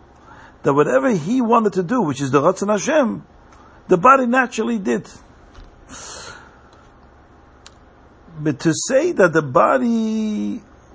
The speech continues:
wanted to do one thing and Avraham wanted to do something else, that's a whole different way of looking at this Avos Ein Merkava. And if there's anyone who understands this better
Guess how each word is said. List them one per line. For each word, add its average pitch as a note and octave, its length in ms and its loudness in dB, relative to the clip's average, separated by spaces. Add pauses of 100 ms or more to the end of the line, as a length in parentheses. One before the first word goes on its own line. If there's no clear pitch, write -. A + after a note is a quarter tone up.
wanted E3+ 460 2
to - 20 -4
do F3 140 2
one F#3 340 2
thing A#2+ 320 -4 (360)
and D3 120 -4
Avraham E3+ 680 4
wanted F#3 280 0
to E3 40 -8
do F#3+ 120 -2
something E3 380 -2
else, B3 640 0 (720)
that's G#3+ 240 -4
a G3+ 120 2
whole A3+ 380 0
different F3+ 380 -4
way F#3+ 180 2
of D#3+ 140 2
looking F3 360 -4
at C3+ 100 -2
this C3+ 220 -6 (120)
Avos F3+ 280 -4
Ein F3 100 -2
Merkava. D#3 760 -2 (840)
And B2 280 -8
if A#2 120 -6
there's B2 300 -4
anyone D3+ 400 -4
who B2 160 -4
understands C3+ 720 -6
this B2 160 -8
better B2+ 500 -2